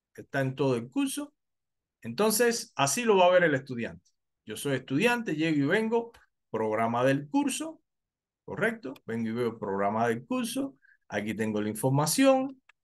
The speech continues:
navego por la información y como, y como profesor, después yo voy a poder estar constatando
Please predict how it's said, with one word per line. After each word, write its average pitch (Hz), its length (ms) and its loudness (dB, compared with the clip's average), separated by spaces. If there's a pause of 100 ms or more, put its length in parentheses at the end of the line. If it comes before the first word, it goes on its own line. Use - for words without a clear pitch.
(120)
navego 117 580 2
por 117 160 2
la 117 80 -2
información 175 800 -2
y 165 200 0
como, 226 540 4 (200)
y 120 160 -8
como 175 340 -2
profesor, 233 640 0
después 185 380 -4
yo 180 100 -2
voy 175 180 -2
a 190 120 -4
poder 180 240 -2
estar 208 400 -2 (560)
constatando 170 1080 2